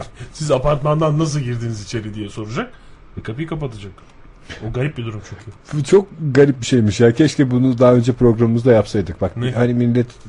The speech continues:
Speaker 2: şey dedik ya, sitem ettik bugün hiç, e, ne mail geliyor,
Speaker 1: Evet.
Speaker 2: ne Twitter'dan bir şeyler geliyor falan diye.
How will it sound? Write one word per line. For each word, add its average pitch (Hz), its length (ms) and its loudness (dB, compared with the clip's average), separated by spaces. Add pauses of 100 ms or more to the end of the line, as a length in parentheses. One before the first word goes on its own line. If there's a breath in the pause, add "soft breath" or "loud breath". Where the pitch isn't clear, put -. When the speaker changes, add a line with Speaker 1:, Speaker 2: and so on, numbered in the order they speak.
(120)
Speaker 2:
şey 120 200 -2
dedik 165 240 -4
ya, 98 140 0 (260 soft breath)
sitem 110 340 0
ettik 104 280 -6
bugün 104 260 -4
hiç, 104 200 -4 (340 soft breath)
e, 95 60 0 (680)
ne 98 140 -2
mail 92 260 0
geliyor, 90 320 -2
Speaker 1:
Evet. 90 80 -2
Speaker 2:
ne 90 80 -2
Twitter'dan 85 580 -6
bir - 40 -12
şeyler 87 240 -2
geliyor 85 300 -4
falan 87 300 -4
diye. 123 160 0